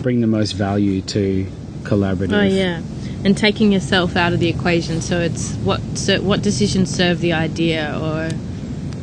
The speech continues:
Speaker 2: um,
Speaker 1: Or if you're just a vessel, or if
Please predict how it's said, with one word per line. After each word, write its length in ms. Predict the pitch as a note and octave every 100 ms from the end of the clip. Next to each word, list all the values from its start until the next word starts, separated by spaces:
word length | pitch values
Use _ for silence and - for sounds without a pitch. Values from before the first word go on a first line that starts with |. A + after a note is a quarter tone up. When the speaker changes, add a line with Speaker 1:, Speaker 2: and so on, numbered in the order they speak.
| F3+
Speaker 2:
um, 500 | E3+ E3 D#3 C#3 - - - - - - - - - - - - - - - - -
Speaker 1:
Or 120 | D3+
if 100 | -
you're 120 | D#3+
just 180 | C3 -
a 40 |
vessel, 520 | G#2+ A2+ - B2+ A#2 A2
or 220 | G#2+ G#2+
if 320 | - -